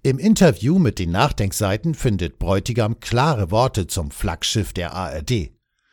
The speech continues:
"Die Berichterstattung ist russlandfeindlich, sie ist agitatorisch bis bellizistisch,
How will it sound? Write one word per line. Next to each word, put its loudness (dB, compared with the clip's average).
"Die 4
Berichterstattung 2
ist 0
russlandfeindlich, 2
sie -4
ist -6
agitatorisch 0
bis -2
bellizistisch, 0